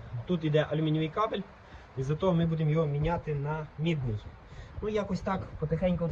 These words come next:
це ми працюємо. Цілий день дощ, хляпа, ну, ми в приміщенні працюємо.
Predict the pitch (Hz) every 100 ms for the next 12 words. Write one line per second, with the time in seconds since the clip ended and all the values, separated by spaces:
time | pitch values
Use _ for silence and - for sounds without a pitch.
0 | - 165 165 156 165 160 190 185 139 110
1 | 101 - - - - - - - 160 156
2 | 165 147 165 160 - - 175 185 139 120
3 | 107 - - 190 175 151 151 151 151 135
4 | 107 110 - 123 113